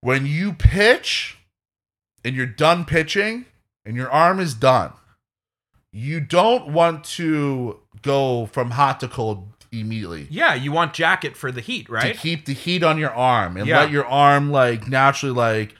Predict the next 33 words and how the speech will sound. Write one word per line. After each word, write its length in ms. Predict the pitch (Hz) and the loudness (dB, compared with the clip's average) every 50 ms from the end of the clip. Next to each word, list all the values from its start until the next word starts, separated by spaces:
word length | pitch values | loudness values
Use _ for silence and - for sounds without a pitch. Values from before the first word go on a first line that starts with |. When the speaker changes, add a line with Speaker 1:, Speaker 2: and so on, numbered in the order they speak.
| _ _ | _ _
Speaker 1:
okay, 220 | - 104 - 135 123 | -12 -4 0 0 0
we're 80 | 123 | 2
not 180 | 131 139 143 127 | 2 2 2 2
using 220 | 131 135 139 143 | -2 -2 -2 -2
it 40 | 139 | -2
anymore, 340 | 139 135 135 139 139 135 - - - - _ _ | 0 2 2 2 0 0 -6 -14 -20 -20 _ _
but 100 | 120 113 | -4 -4
it's 140 | 110 104 - | -4 -4 -4
still 380 | - - - 143 143 139 135 | -6 -6 0 0 2 2 2
hot. 440 | 123 139 139 135 131 131 131 120 101 | 4 6 8 8 10 8 8 6 2
Like, 140 | 110 110 107 | -2 -4 -4
the 80 | 101 107 | -4 -4
ligaments 380 | 120 127 135 135 135 127 - | -4 -4 -2 -2 -4 -4 -6
are 80 | 123 110 | -6 -8
still 240 | - - 135 123 123 | -6 -4 -2 -2 0
hot. 480 | 120 131 131 127 127 127 127 123 - _ _ _ _ _ _ _ _ _ _ _ _ _ _ _ _ _ _ _ - | 2 2 4 6 6 4 4 0 -4 _ _ _ _ _ _ _ _ _ _ _ _ _ _ _ _ _ _ _ -6
Speaker 2:
So 420 | - - 202 185 170 170 160 - - 151 | -2 0 2 4 4 2 0 -2 -8 -2
that's, 400 | 143 165 190 226 - - - - | 2 4 4 4 2 -4 -14 -8
like, 220 | - 156 151 147 120 | -2 -2 -2 -2 2
very 220 | 165 165 170 160 | 4 4 4 4
funny 300 | 147 - 175 175 175 160 | 0 -2 -2 -2 0 -2
because 380 | 151 143 135 156 143 139 131 123 - | -4 -6 -4 -2 -4 -4 -4 -6 -2
I 100 | - 131 | -2 0
remember 420 | 135 139 139 147 160 165 165 156 147 | 0 0 0 -2 -2 -2 0 -2 -4
even 340 | 139 139 135 139 131 131 | -4 -6 -6 -4 -6 -4
when 140 | 131 127 123 | -6 -6 -4
they'd 280 | 127 123 123 120 110 - | -4 -6 -6 -6 -10 -10
go 300 | - 131 127 127 123 123 | -6 -4 -4 -4 -6 -8
to 300 | 117 - - 127 120 113 | -10 -12 -12 -10 -10 -12
footage 540 | 107 - - 139 131 131 123 120 113 110 - - | -14 -10 -8 -6 -6 -6 -6 -8 -10 -16 -12 -10
in 140 | 131 127 123 | -8 -8 -8
the 80 | 117 | -8
dugout, 580 | 104 107 120 117 120 135 143 160 180 196 - | -8 -6 -6 -6 -4 -2 0 0 0 -2 -6